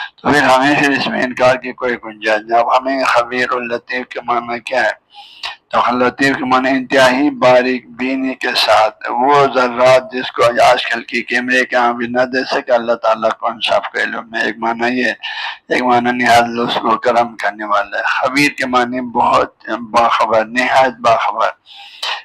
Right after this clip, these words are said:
ایسی ذات جس کے سے اس کائنات کی کوئی چیز اس سے جو ہے، اس کے علمی احاطے سے، اس کے خبر سے جو ہے مخفی نہیں ہے، اس کے علمی احاطے سے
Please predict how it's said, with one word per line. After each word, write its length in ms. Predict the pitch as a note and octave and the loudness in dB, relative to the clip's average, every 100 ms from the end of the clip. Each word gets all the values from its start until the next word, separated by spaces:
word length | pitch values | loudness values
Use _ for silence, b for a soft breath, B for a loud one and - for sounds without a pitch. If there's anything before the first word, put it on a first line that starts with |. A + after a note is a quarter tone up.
| - | -2
ایسی 340 | C3+ C3+ D3+ C#3+ | -2 0 0 4
ذات 260 | C#3 C3 | 4 4
جس 200 | C3+ B2+ | -2 -4
کے 100 | - B2 | -4 -4
سے 220 | - C#3 | 0 0
اس 100 | A#2 | 0
کائنات 580 | C3+ A#2 A#2+ B2 B2 - | 2 2 2 2 2 0
کی 180 | B2 B2 | -6 -6
کوئی 420 | - - E3+ C3 | -4 -2 0 0
چیز 400 | - B2+ C3 B2+ - - G#2+ - _ - - | -2 -2 -2 -4 -6 -18 -20 -20 _ -16 -4
اس 220 | A#2+ A2+ | -2 -2
سے 220 | - G#2+ | -4 -6
جو 160 | A2 A2+ | -2 -2
ہے، 80 | - | 0
اس 220 | A#2+ A2+ | 0 -2
کے 100 | - A#2 | 0 -2
علمی 300 | A2+ A#2+ A#2+ | -2 -2 0
احاطے 380 | A#2 A2+ - A#2 - | 2 2 -2 -4 -6
سے، 60 | |
اس 280 | - - - | -10 -6 -6
کے 140 | - A2 | -4 -2
خبر 380 | - A#2+ B2+ | 0 0 0
سے 240 | A#2 - G#2 | -2 -6 -8
جو 120 | G#2+ | -6
ہے 80 | A2 | -6
مخفی 420 | A2 G#2 - A2+ | -4 -2 -2 -4
نہیں 220 | A2 A2 | -6 -10
ہے، 440 | G2+ - - B B B B B B | -8 -10 -10 B B B B B B
اس 180 | B2 - | -4 -2
کے 120 | C3 | 0
علمی 280 | C3 C#3 C3 | 0 2 2
احاطے 420 | A2 A#2 - A#2+ | 4 2 0 -4
سے 140 | - | -2